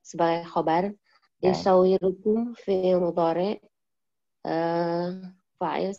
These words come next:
Speaker 1: mustatir huwa. Kum maf'ul bih. Eh, fil, fil arhami. Eh, jar wa majrur kaifa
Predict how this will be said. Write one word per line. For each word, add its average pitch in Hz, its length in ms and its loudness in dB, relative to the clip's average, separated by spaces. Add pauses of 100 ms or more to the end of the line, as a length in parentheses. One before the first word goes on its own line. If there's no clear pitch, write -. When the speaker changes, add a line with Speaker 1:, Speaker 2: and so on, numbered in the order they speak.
(280)
Speaker 1:
mustatir 175 720 -4
huwa. 175 560 -6 (960)
Kum 220 320 -2
maf'ul 175 560 0
bih. 196 320 -4 (1000)
Eh, 170 360 -4
fil, 175 680 -2 (240)
fil 175 160 -4
arhami. 185 1040 -4 (680)
Eh, 180 180 0
jar 180 240 0
wa 175 140 0
majrur 185 500 -4
kaifa 196 640 -4